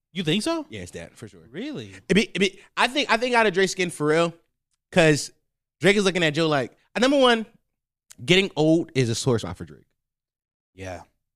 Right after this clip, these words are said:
Speaker 2: Him
Speaker 1: Yeah.
Speaker 2: aging is, is a sore spot
Speaker 1: That's
Speaker 2: for him.
Speaker 1: becoming clear, yeah.
Speaker 2: It's, it's a, it's so obvious that he is, he is, he is, he is Peter Pan in real life. Like, he is, getting old is,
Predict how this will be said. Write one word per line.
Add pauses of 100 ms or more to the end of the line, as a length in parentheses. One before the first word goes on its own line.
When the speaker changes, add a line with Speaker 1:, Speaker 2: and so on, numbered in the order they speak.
(140)
Speaker 2:
Him
Speaker 1:
Yeah.
Speaker 2:
aging
is,
is
a
sore
spot
Speaker 1:
That's
Speaker 2:
for
him.
Speaker 1:
becoming
clear,
yeah.
Speaker 2:
It's,
it's
a,
it's
so
obvious
that
he
is,
he
is,
he (240)
is, (420)
he
is
Peter
Pan
in
real
life. (640)
Like,
he
is, (240)
getting
old
is,